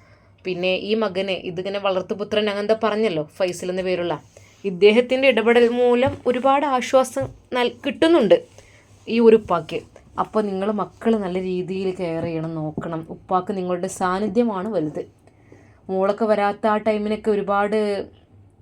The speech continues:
ടെൻഷൻ ആ ഒരു എന്നൊക്കെ പറഞ്ഞിരുന്നല്ലോ. പക്ഷേ ഇപ്പോൾ ഇതാ മോളൊക്കെ കൂടെ ഉണ്ടായപ്പോൾ ആക്റ്റീവായി റെഡി ആയിട്ടുണ്ട്. ഉപ്പ പുഞ്ചിരിച്ചു. എല്ലാവരും പുഞ്ചിരിച്ചു. അതിൽ ഉമ്മ പറഞ്ഞു,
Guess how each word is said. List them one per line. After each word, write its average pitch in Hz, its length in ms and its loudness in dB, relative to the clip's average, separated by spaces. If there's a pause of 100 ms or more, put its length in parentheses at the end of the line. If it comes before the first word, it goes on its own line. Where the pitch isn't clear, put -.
(1120)
ടെൻഷൻ 208 300 -2
ആ 214 160 0
ഒരു 208 160 4 (320)
എന്നൊക്കെ 226 280 -2
പറഞ്ഞിരുന്നല്ലോ. 214 640 0 (300)
പക്ഷേ 185 240 -8
ഇപ്പോൾ 208 300 -2
ഇതാ 220 240 0 (120)
മോളൊക്കെ 190 320 -4
കൂടെ 190 300 -4
ഉണ്ടായപ്പോൾ 180 480 -4
ആക്റ്റീവായി 175 600 -6
റെഡി 180 280 -6
ആയിട്ടുണ്ട്. 165 520 -4 (500)
ഉപ്പ 214 220 -2 (180)
പുഞ്ചിരിച്ചു. 180 520 -8 (1400)
എല്ലാവരും 208 420 0 (120)
പുഞ്ചിരിച്ചു. 165 500 -10 (540)
അതിൽ 285 260 0
ഉമ്മ 196 260 0
പറഞ്ഞു, 180 320 -2